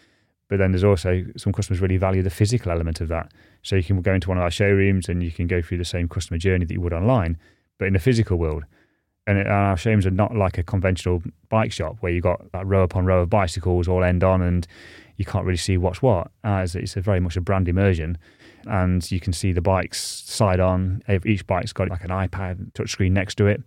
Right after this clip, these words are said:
which you can go through exactly the same detail that you would have seen on the, on, on the website. You can go through the custom colour process with colour tubes, et cetera. You're gonna hold them up against the bike, hold them up against each other. So yeah, the customisation elements are all there as well. And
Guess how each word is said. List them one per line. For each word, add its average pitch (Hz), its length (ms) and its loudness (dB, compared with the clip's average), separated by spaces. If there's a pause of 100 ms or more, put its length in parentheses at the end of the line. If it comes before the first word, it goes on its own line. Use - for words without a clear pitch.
(640)
which 98 280 -2
you 92 60 -2
can - 120 0
go 95 160 2
through 90 200 0
exactly 92 340 -2
the 85 40 -6
same 90 180 -2
detail 95 360 0
that 90 120 -2
you 98 80 0
would 92 100 2
have 87 80 -2
seen 90 200 -2
on 90 160 -2
the, 85 200 -2
on, 90 220 -4
on 90 100 -4
the 85 60 -4
website. 101 480 2 (600)
You 92 100 -4
can 92 120 -2
go 87 60 0
through 85 140 -4
the 85 60 -2
custom - 300 -4
colour 110 220 2
process 101 580 0
with 98 140 -8
colour 104 200 2
tubes, 95 360 0
et - 100 -6
cetera. 98 320 -4
You're 92 80 -2
gonna 92 140 -2
hold 87 180 0
them 92 60 0
up 85 120 -8
against 85 220 -6
the 82 80 -4
bike, 104 320 0
hold 92 160 -4
them 87 80 -4
up 82 60 -6
against 87 260 -6
each 82 160 -8
other. 104 260 4 (540)
So - 140 -8
yeah, 98 360 -2
the 110 140 -8
customisation 101 840 2
elements 101 340 2
are 98 120 2
all 98 160 2
there 95 240 2
as 87 120 -2
well. 95 260 0
And 92 320 -2